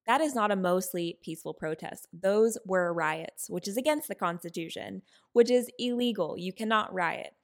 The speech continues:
Peacefully protesting is great. Riots are not. You were literally watching news anchors sitting in front of a burning building saying, "These are mostly peaceful." And people still believe it. If you can watch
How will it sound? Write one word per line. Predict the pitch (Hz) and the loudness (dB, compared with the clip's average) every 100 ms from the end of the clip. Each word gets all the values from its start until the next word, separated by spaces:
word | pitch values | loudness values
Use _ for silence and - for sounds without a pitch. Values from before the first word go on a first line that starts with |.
| _ | _
Peacefully | - 240 262 - 285 269 | -8 -4 -4 -4 -6 -6
protesting | - 214 214 202 208 196 190 | -2 -2 0 -2 -2 -4 -4
is | 175 175 - | -4 -6 -8
great. | 170 160 156 - _ _ _ | -4 -4 -4 -8 _ _ _
Riots | 208 180 180 175 | 2 2 2 0
are | - | -4
not. | 190 220 190 - _ _ _ _ _ _ _ _ | -4 -4 -6 -10 _ _ _ _ _ _ _ _
You | - 208 | -2 2
were | 208 | 4
literally | 220 233 269 | 6 6 4
watching | 240 220 220 214 196 185 | 6 4 4 -2 -4 -4
news | 202 214 208 | 0 0 0
anchors | 185 180 180 175 170 - | -2 -2 -2 -2 -2 -10
sitting | - 220 202 175 175 - | -4 -2 0 0 -2 -6
in | 190 185 | -8 -4
front | - 190 190 - | 0 0 0 -4
of | 175 180 180 | 0 0 -2
a | - 170 | -2 -2
burning | 170 180 214 285 269 | -2 -2 -2 -2 0
building | 262 254 214 175 180 | 2 4 2 0 -4
saying, | - 185 185 | -4 -4 -4
"These | 220 285 | -6 -4
are | 294 | -2
mostly | 233 202 190 - 202 | -2 -2 -2 -4 -8
peaceful." | 190 170 175 - - 196 _ _ | -8 -8 -8 -10 -14 -14 _ _
And | 294 269 | -8 -6
people | 302 359 330 | -6 -6 -8
still | - 226 | -4 -4
believe | 226 285 415 403 | -2 -2 -2 -4
it. | - - _ _ _ _ _ _ _ _ _ _ | -6 -10 _ _ _ _ _ _ _ _ _ _
If | - 254 | -4 -2
you | 262 | -4
can | 370 302 | -2 0
watch | 226 202 214 | 4 4 2